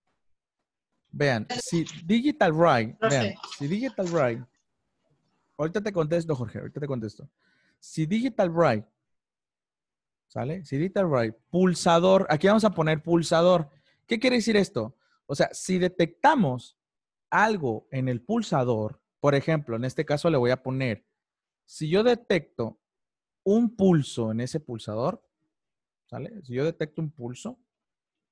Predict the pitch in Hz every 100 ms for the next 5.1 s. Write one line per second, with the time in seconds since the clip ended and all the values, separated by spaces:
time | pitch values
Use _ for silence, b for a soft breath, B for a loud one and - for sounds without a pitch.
0 | _ _ _ _ _ _ _ _ _ _
1 | _ _ _ _ _ _ 135 139 190 202
2 | 196 196 - 131 120 107 - 107 - -
3 | - 139 220 254 - - - 190 175 233
4 | 302 269 190 170 147 135 - 117 113 185
5 | 196